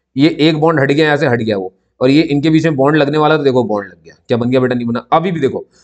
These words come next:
अभी अब क्या हुआ है, आपने बोरॉन से एक और हाइड्रोजन तो खींच लिया, हटा लिया यहाँ से, लेकिन अभी भी इसके पास एक और हाइड्रोजन बचा हुआ है। तो बेटा देख जरा क्या नया प्रोडक्ट बन के तैयार हो गया फिर से। अब ये पूरा का पूरा जा करके फिर से एल्कीन से रिएक्ट करेगा। मेरी बात समझ में आ रही है बेटा?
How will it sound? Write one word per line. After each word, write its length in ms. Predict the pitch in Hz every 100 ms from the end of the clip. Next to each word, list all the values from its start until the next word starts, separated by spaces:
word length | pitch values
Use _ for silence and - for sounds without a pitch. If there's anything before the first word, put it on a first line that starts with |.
| _ 139
अभी 320 | 156 190 220
अब 180 | 185 185
क्या 140 | 233 214
हुआ 200 | 208 220
है, 180 | 220 - _ 143
आपने 300 | 165 190 214
बोरॉन 280 | 156 170 185
से 80 | 214 160
एक 160 | 165
और 120 | 190
हाइड्रोजन 360 | 151 143 151 175
तो 80 | 190
खींच 260 | - 220 226
लिया, 200 | 202 165
हटा 240 | 139 190
लिया 180 | 196 202
यहाँ 140 | 180
से, 160 | 160 156 - _ _ -
लेकिन 200 | 139 175
अभी 200 | 135 151
भी 100 | 147
इसके 160 | -
पास 200 | 123 131
एक 100 | 120 120
और 100 | 113
हाइड्रोजन 340 | 101 104 107
बचा 200 | 95 92
हुआ 200 | 85 -
है। 60 | _ 131
तो 60 |
बेटा 160 | 123 131
देख 140 | 127
जरा 160 | 127 123
क्या 140 | 135
नया 220 | 117 107 123
प्रोडक्ट 320 | 120 123 117
बन 120 | 120
के 80 | 117
तैयार 260 | 117 120 131
हो 60 |
गया 120 | 139
फिर 100 | - -
से। 140 | 101 - _ - 131
अब 120 | 127
ये 200 | 123 180
पूरा 480 | 214 - 143 151 220
का 100 | 240 220
पूरा 220 | 208 214
जा 120 | 190
करके 220 | 185 170
फिर 140 | 147 143
से 100 | 151
एल्कीन 260 | 135 135
से 100 | 127
रिएक्ट 240 | 117 107 -
करेगा। 260 | 98 90 - _ _ -
मेरी 100 | 135
बात 120 | 160
समझ 100 | 156
में 100 | 170
आ 20 | 170
रही 100 | 185
है 20 |
बेटा? 160 | 127